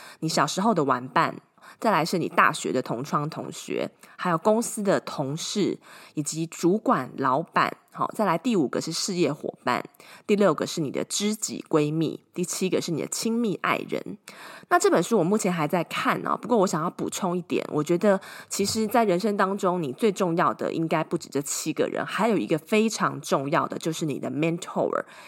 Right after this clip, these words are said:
也就是你的人生导师啊。我认为每个人在他的一生当中，他都要有一个能力，为自己建立一个董事会啊，成为你的神队友。那这个神队友呢，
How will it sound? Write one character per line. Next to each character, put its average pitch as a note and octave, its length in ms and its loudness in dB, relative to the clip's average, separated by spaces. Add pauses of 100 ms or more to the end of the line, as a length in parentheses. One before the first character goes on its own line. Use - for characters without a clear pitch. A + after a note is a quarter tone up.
也 D#3+ 80 -2
就 E3+ 100 2
是 G3 140 0
你 E3 80 0
的 B2+ 120 -2
人 C3+ 280 -2
生 D#3+ 320 0
导 - 280 8
师 - 360 -4
啊。 A2+ 120 4 (380)
我 C#3+ 180 2
认 A3+ 240 2
为 E3 120 4
每 D3+ 220 0
个 C3+ 140 0
人 C3+ 280 -2 (320)
在 G3+ 240 4
他 F#3 160 2
的 F#3 80 -4
一 G3+ 100 -2
生 F3 220 0
当 E3 200 0
中， D#3 200 0
他 G#3 180 -2
都 G#3 180 4
要 G3+ 140 4
有 C#3+ 100 2
一 C3+ 40 -2
个 E3 100 -2
能 C#3+ 280 -2
力， D#3+ 160 -4 (220)
为 C4 100 4
自 B3+ 180 0
己 F#3 140 2
建 G3+ 260 2
立 F#3 80 2
一 C#3+ 120 -2
个 D3+ 120 0
董 - 260 -2
事 E3+ 220 -4
会 D3 240 -4
啊， - 200 -6 (320)
成 E3 220 2
为 F#3 100 4
你 F3 100 2
的 C#3+ 120 -2
神 C#3+ 300 0
队 D#3+ 260 2
友。 - 260 -4 (100)
那 A#3+ 100 0
这 C#4+ 100 2
个 G#3 100 2
神 E3 200 0
队 G3+ 120 2
友 C3+ 140 -2
呢， B2+ 140 -4